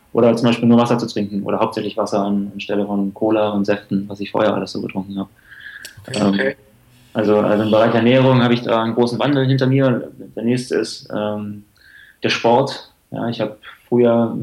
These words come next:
Speaker 1: selten Sport getrieben, dann bin ich irgendwann viel laufen gegangen, wurde damit aber auch nicht so richtig glücklich und hab mir jetzt so eine, eine Kraftsportroutine antrainiert, ähm, mit der ich, mit der ich recht happy sind, bin. Also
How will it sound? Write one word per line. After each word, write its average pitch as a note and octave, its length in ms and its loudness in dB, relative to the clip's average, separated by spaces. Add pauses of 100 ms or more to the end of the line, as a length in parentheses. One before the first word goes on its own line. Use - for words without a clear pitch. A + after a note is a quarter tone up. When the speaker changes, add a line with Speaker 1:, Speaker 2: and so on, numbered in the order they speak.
(140)
Speaker 1:
selten C3+ 320 2
Sport C3 280 2
getrieben, C3 420 4
dann A#2 200 6
bin A#2+ 100 4
ich A#2+ 80 4
irgendwann A#2 320 2
viel A2 140 2
laufen C#3+ 280 4
gegangen, C3+ 760 2
wurde B2 180 2
damit A#2+ 220 4
aber A#2 140 -2
auch A#2+ 60 -2
nicht C3+ 100 0
so - 80 -4
richtig - 220 -6
glücklich B2+ 380 -2 (760)
und A2 480 2
hab A2+ 100 -2
mir A2 180 4
jetzt A2 300 0
so A2 80 -2
eine, G#2+ 180 0
eine G#2 200 0
Kraftsportroutine G#2 840 0
antrainiert, G#2+ 580 -2 (520)
ähm, G#2 480 0 (100)
mit G2+ 140 -4
der G2 160 4
ich, - 260 -4
mit G2 120 -6
der - 100 -2
ich - 120 -6
recht - 160 -8
happy - 200 -6
sind, - 260 -6 (200)
bin. F#2+ 280 0
Also F#2+ 400 -4